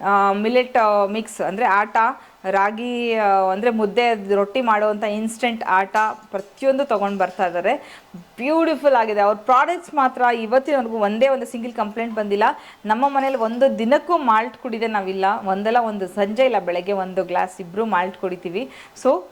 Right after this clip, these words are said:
ಮಾಲ್ಟ್ ಇರುತ್ತೆ ಅವತ್ತು, ಮಿಸ್ ಮಾಡದೆ ನಿಮ್ಮ ಮಕ್ಕಳಿಗೆ ತೊಗೊಂಡೋಗ್ರಿ. ಪ್ರೋಟೀನ್ ಪೌಡರ್ ಇದೆ ಅವ್ರ ಹತ್ರ. ಹಾರ್ಲಿಕ್ಸ್, ಬೋರ್ನ್‌ವಿಟಾ ಅನ್ನೋ ಈ, ಆ, ಡ್ಯೂಪ್ಲಿಕೇಟ್ ಐಟಮ್ಸ್‌ಗಳನ್ನ ಬಳಸೋದಕ್ಕಿಂತ ನಾವು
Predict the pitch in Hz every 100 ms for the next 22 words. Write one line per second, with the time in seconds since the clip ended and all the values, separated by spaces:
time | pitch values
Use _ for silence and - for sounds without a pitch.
0 | - - 208 214 294 294 262 262 226 220
1 | 233 220 208 208 226 208 214 208 196 190
2 | 190 262 262 214 196 190 185 196 - 208
3 | 208 302 330 233 208 202 185 180 175 185
4 | 180 - - - - 302 311 320 277 233
5 | 262 262 269 262 233 240 233 233 - 220
6 | 226 220 214 202 - 196 185 262 320 330
7 | 330 302 262 220 262 262 220 233 233 220
8 | 180 190 220 262 220 220 208 202 269 220
9 | - - 196 214 240 262 339